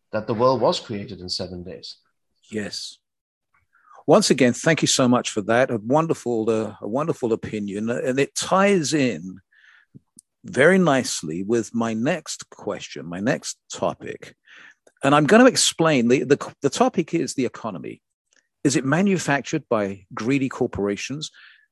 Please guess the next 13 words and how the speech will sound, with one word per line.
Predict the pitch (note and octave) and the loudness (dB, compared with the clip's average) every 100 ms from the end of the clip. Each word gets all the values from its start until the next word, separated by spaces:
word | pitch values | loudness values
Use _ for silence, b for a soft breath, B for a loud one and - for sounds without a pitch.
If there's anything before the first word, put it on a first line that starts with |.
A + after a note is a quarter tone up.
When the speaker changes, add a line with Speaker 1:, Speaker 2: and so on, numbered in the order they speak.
| _ | _
Speaker 2:
Hold | - - D4 A#3+ | 2 6 8 8
that | G#3+ - | 4 2
thought | - D3+ - | 2 2 2
for | - B2+ | 0 2
a | |
moment. | A2+ A2+ A2 E2 F#2 - - - | 2 0 -2 -6 -10 -14 -18 -6
And | C3 C#3 | 0 4
this | A3+ - | 4 4
is | F#3+ C#3+ | 0 2
an | C#3+ | 0
absolute | F#3+ - D3 D3 C3+ | -2 -6 -4 -4 -4
true | - - C3 A#2+ | -10 -6 -4 -4
story. | - A#2 A2 E2 A#1 | -6 -4 -4 -4 -10